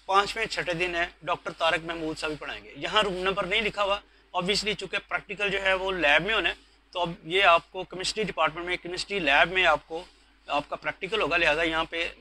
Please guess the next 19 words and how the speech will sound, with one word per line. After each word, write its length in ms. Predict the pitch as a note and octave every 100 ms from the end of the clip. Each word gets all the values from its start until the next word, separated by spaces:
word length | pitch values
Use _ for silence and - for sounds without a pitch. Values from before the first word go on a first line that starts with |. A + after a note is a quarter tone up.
| C#3 C3+ - D3 D3+
room 200 | D#3+ F3+
number 320 | D#3+ D#3+ D#3
नहीं 120 | D#3+
लिखा 200 | A2+ A#2
हुआ। 120 | G#2
तो 140 | - D#3
understood 400 | F3+ E3+ F#3 F3+
है, 80 |
आप 280 | F3+ D#3+ D3 D3
जब 260 | D#3+ C#3+ _ E3 D#3+ C#3 D#3 D#3
आएंगे 360 | D#3+ F3+ F3+
class 300 | F3 D#3 D#3+ F3+
में 120 | E3+
तो 60 |
theory 260 | D3+ F3 F#3
के 80 | F3
टीचर 300 | E3+ D#3+ F3+
जो 100 | F3+
हैं 200 | F#3